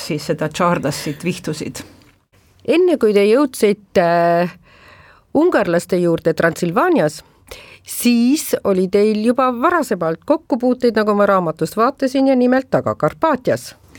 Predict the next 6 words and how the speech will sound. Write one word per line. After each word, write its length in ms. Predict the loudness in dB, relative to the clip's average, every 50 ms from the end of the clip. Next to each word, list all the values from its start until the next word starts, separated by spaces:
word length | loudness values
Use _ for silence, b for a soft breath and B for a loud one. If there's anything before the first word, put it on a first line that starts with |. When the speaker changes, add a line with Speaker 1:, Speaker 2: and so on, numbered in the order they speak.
| B B B B B B B B B -8
Speaker 1:
Jaa, 240 | -4 -2 -2 -2 -2 -8 -14
sealt 380 | -6 -2 0 0 0 0 -2 -2
me 480 | 0 0 2 2 2 2 0 0 -2 -6 B B B B B B B B B B B B B 0
igatseva 720 | 0 2 0 -2 -2 -2 0 0 0 2 0 0 0 0
pilguga 460 | 0 0 0 2 2 2 0 0 0
vaatasime 840 | 0 0 0 -2 -4 -8 -8 -8 -6 -4 -2 -2 -2 -2 -2 -4